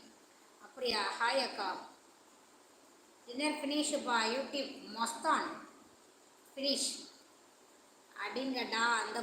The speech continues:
கொசுவை. விஸ்வலிங்கம், வாங்க, வாங்க.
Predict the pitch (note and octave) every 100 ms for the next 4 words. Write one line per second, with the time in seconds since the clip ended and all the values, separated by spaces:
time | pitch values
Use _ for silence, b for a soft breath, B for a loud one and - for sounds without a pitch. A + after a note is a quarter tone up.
0 | A3+ G#3 - C#4+ C4 G#3+ - - - -
1 | - - - - - - - - - -
2 | - - - - - - - - - -
3 | - A3+ A3+ D#4+ D#4+ D4+ C#4 A#3 A3 B3+
4 | C4+ B3 G#3+ G#3 A#3